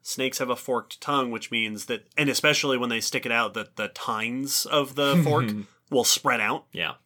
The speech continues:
Speaker 1: So that they can tell what direction a smell is coming from. And while I was refreshing my memory about how snake smells work,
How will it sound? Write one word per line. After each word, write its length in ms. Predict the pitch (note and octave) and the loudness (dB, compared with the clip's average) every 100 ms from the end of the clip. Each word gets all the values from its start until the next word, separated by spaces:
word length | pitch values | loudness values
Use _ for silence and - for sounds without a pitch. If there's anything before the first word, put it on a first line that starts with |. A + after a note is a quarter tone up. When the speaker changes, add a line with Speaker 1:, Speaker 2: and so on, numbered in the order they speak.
| _ _ _ _ | _ _ _ _
Speaker 1:
So 160 | - | 2
that 160 | C#3 B2+ | 4 4
they 80 | A#2+ | 2
can 220 | B2+ A2+ | -2 -6
tell 240 | - B2+ A2+ | -2 0 2
what 320 | A#2+ - A#2+ | 0 -2 -4
direction 840 | A#2+ G#2 G#2+ - - C3+ C3+ C#3+ - _ _ | -2 -2 -4 -6 -6 -4 -4 -6 -10 _ _
a 100 | D#3 | -2
smell 300 | - F3 E3+ | 0 0 0
is 80 | E3+ | -2
coming 240 | F3 F3 | -4 -6
from. 180 | F3 F3+ - _ _ _ | -4 -6 -8 _ _ _
And 420 | B3 A#3 F#3 F3+ - | 4 4 2 -4 -10
while 320 | - D#3+ F3 E3+ | 2 6 8 6
I 100 | D#3+ | 4
was 400 | D#3 D3 - - - | 2 0 -4 -10 -4
refreshing 520 | C#3+ C#3 E3+ - D3+ | -2 2 4 4 4
my 120 | C#3 | 4
memory 380 | C#3 D3+ C3+ B2 | 4 4 4 4
about 220 | B2 A#2+ | 4 2
how 160 | B2 A#2 | 2 -2
snake 340 | - C#3 C3 | 0 0 0
smells 380 | - D3 D#3+ A#2 | 0 2 2 2
work, 340 | G#2 A#2+ - | -2 -4 -6